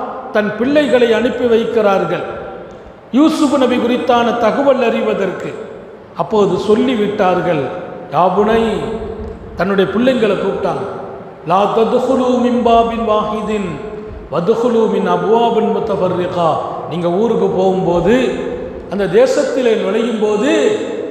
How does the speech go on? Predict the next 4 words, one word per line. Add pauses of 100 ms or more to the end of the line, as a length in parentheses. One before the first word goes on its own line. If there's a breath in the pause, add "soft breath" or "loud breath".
(100)
எப்படி
போகணும்னா, (580)
மொத்தமா (100)
போகாதீர்கள்,